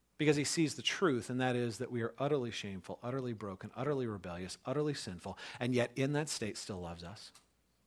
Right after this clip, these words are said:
And when we despair of trusting in ourselves, we are suddenly free to trust in him because it's our only hope.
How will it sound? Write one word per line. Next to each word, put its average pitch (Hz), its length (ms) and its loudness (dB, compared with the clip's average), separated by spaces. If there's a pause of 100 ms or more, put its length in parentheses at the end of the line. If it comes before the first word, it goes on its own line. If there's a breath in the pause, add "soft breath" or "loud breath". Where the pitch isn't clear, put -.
(1400)
And 107 120 -2
when 110 100 -2
we 110 80 -2
despair 131 920 2
of - 100 -12
trusting 113 380 -4
in 101 80 -4
ourselves, 104 760 -2
we 110 100 -4
are 95 60 -6
suddenly 107 340 -4
free 95 520 -6
to - 100 -12
trust - 500 -10
in 87 100 -14
him - 180 -16 (1700)
because 98 200 -4
it's 95 140 -8
our 82 160 -6
only 78 200 -12
hope. 123 300 -12